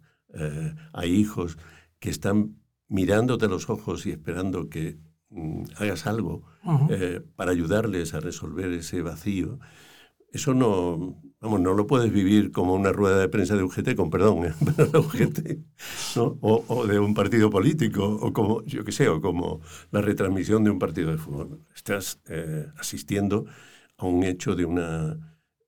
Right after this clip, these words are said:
Speaker 1: eh, humanidad, de un, de una entidad humana muy
Speaker 2: Ujú.
Speaker 1: seria, ¿no? Y yo creo que hay que ser muy cínico para que eso no te afecte. Hay que ser muy cínico.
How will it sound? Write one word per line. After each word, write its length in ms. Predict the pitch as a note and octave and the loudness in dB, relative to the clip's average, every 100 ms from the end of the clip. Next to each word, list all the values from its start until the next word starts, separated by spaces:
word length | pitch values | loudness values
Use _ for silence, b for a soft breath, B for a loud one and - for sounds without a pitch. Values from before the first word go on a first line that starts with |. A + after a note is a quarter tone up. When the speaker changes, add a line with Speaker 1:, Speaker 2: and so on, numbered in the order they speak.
| - | -14
Speaker 1:
eh, 180 | E2 D#2+ | -10 -8
humanidad, 480 | - E2+ D#2+ D#2+ F2+ | -6 -4 -2 0 0
de 80 | F2+ | 2
un, 300 | F2 G#2+ - | 0 -2 -6
de 80 | E2+ | -6
una 260 | F2+ F2+ - - _ | -4 -6 -8 -14 _
entidad 420 | - F2 D#2+ D#2+ F2 | -4 -4 -2 -2 0
humana 500 | E2+ E2 E2 F2 E2 | -2 -4 -4 -4 -8
muy 360 | E2+ E2 D#2 F2 | -10 -6 -2 -2
Speaker 2:
Ujú. 80 | E3+ | 0
Speaker 1:
seria, 360 | C#3 B2 D#2 C#2+ | 0 0 -2 -2
¿no? 180 | D#2+ A2 | -4 -4
Y 200 | E2+ - B B B B B _ | -6 -8 B B B B B _
yo 240 | - G#2 A2 | -4 0 4
creo 220 | C#3+ C#3 | 6 6
que 80 | B2+ | 6
hay 80 | B2+ | 2
que 140 | - | 0
ser 240 | G#2+ A2+ G2 | 0 0 0
muy 300 | G2 G2 F2+ | 0 0 -2
cínico 460 | - F#2 F#2 F2 | 0 0 0 -4
para 180 | D#2 D2+ | -4 -6
que 80 | D#2 | -6
eso 180 | D2+ E2 | -8 -6
no 140 | D#2 | -6
te 100 | D2+ | -8
afecte. 380 | - D#2+ - - _ _ _ _ | -10 -12 -16 -20 _ _ _ _
Hay 80 | D2+ | -12
que 60 | |
ser 160 | D2+ F2+ | -6 -4
muy 140 | D2 | -4
cínico. 320 | C#2+ D#2+ D#2 | -4 -8 -12